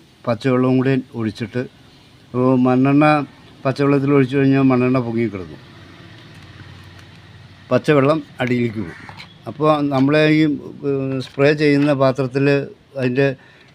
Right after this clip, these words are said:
നോബ് അടിയിലല്ലേ, അപ്പോൾ പച്ചവെള്ളം വരുള്ളൂ. അപ്പം ഞാൻ ശരിക്കും കുലുക്കിയിട്ട്, നന്നായിട്ട് കുലുക്കിയിട്ട് ഇതിൻ്റെ മോ-, മേത്തേക്ക് ഒരു തുള്ളി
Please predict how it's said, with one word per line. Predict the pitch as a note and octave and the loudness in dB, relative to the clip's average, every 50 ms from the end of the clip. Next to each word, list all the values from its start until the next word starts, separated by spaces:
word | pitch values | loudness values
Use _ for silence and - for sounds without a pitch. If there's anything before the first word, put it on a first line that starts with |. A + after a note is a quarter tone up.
| A#2+ | 0
നോബ് | B2 C3 C3+ C3+ B2+ D3+ D3 | 2 4 4 4 4 2 2
അടിയിലല്ലേ, | C3+ C3+ C#3 C#3 C#3 B2+ G#2 F#2 F2+ F2 - _ - G#2 | 4 4 2 2 2 0 -2 -4 -8 -12 -14 _ -18 -10
അപ്പോൾ | G2 A2+ C#3 C#3+ C#3 B2+ B2 A#2 - - - | -4 0 0 2 2 0 -2 -8 -14 -6 -2
പച്ചവെള്ളം | C#3 C3 B2+ - D#3+ D3+ D#3 D3 | -2 -2 0 0 2 2 2 2
വരുള്ളൂ. | C3 A2+ G#2 G2 G2 G#2 | 2 0 -2 -4 -6 -6
അപ്പം | A2 B2+ D3 D3+ | -4 -2 -2 0
ഞാൻ | D#3 D#3+ D3 | 0 0 0
ശരിക്കും | D#3 D#3 C#3+ C#3+ D#3+ D3+ - | -2 -2 -2 -2 -2 -2 -2
കുലുക്കിയിട്ട്, | D3 - D3 A#2+ - C#3+ C#3+ A#2+ - D#3 D3+ - - - - - - - - - - - - - - - - - - B2+ | -2 -2 -2 -2 -2 -4 -4 -2 -2 -4 -4 -4 -10 -20 -20 -20 -20 -20 -20 -20 -20 -20 -20 -20 -20 -20 -20 -10 -4 0
നന്നായിട്ട് | C#3 C#3+ D3+ E3+ F3+ E3+ F3+ D#3+ | 2 4 6 6 4 4 2 0
കുലുക്കിയിട്ട് | D#3+ D3 C3 B2+ C#3+ C3+ C3+ D#3 D3+ | 0 0 0 0 -2 0 2 2 2
ഇതിൻ്റെ | C#3+ C#3 C#3 C#3 C3+ | 4 2 2 2 4
മോ-, | C3 C3 B2+ B2 B2+ B2+ | 2 2 2 0 0 -2
മേത്തേക്ക് | B2+ A#2+ A2+ B2 A#2+ A2 C3 C#3 - - - - - _ - - | -2 -2 -2 -4 -2 0 -2 -2 -2 -6 -14 -20 -20 _ -10 -6
ഒരു | C#3 C3 C#3+ C#3 C3 - | -4 -2 -2 -2 -4 -4
തുള്ളി | B2+ A#2+ B2 B2 | -4 -2 0 0